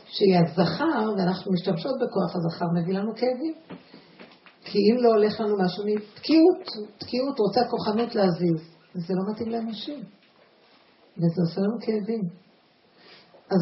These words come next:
הילד, אז הוא, אז הוא הלך. אז הוא יבוא. אז הוא לא, היום מבהילים אותנו, המורים, ה-, כל המערכת של החינוך, הן מאוד מאוד מבוהלות. ובסוף אני רואה, לפעמים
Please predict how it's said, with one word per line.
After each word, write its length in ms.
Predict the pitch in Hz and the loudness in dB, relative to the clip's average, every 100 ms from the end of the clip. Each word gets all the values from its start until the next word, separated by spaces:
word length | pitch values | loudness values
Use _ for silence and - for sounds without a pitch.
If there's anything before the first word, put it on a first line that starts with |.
| 196 | 4
הילד, 580 | 233 320 311 254 269 - | 4 4 2 2 0 -6
אז 260 | - 262 247 277 | -10 -10 -8 -8
הוא, 100 | 233 | -6
אז 160 | 269 302 | -6 -2
הוא 80 | 339 | 0
הלך. 500 | 403 381 330 - - _ _ _ _ _ _ _ _ | 0 0 -4 -10 -20 _ _ _ _ _ _ _ _
אז 140 | 208 208 | -6 -2
הוא 120 | 320 | -2
יבוא. 360 | 349 320 359 359 - _ _ _ _ _ _ _ _ _ _ _ 190 | -2 0 0 -2 -6 _ _ _ _ _ _ _ _ _ _ _ -6
אז 200 | 196 226 | -2 -2
הוא 80 | |
לא, 200 | 277 381 - - | -2 -2 -4 -2
היום 260 | 185 220 254 | 0 0 -4
מבהילים 460 | 208 202 202 220 247 | -4 2 4 4 2
אותנו, 280 | - 208 190 - | -2 0 2 2
המורים, 600 | 180 175 190 196 185 180 | 4 4 4 4 4 4
ה-, 400 | 175 175 175 214 | 2 0 -4 -8
כל 160 | - 254 | -4 -4
המערכת 360 | 254 226 214 - | -2 -4 -4 -6
של 120 | 208 | -6
החינוך, 420 | 196 190 190 175 - - - - _ - | -4 -4 -4 -4 -8 -20 -20 -20 _ -8
הן 120 | 185 | -2
מאוד 180 | 196 233 - | 0 0 2
מאוד 160 | 240 226 220 | 0 0 2
מבוהלות. 600 | 214 208 208 175 - - - - - - 277 269 294 262 - _ _ _ _ _ _ 196 _ 190 | 2 2 0 -2 -6 -18 -20 -20 -20 -20 -20 -20 -16 -16 -18 _ _ _ _ _ _ _ _ -8
ובסוף 440 | 165 180 - 285 262 | -2 0 0 -2 -2
אני 120 | 214 208 | -2 0
רואה, 140 | 226 233 190 | 0 2 0
לפעמים 300 | - 190 | 0 -2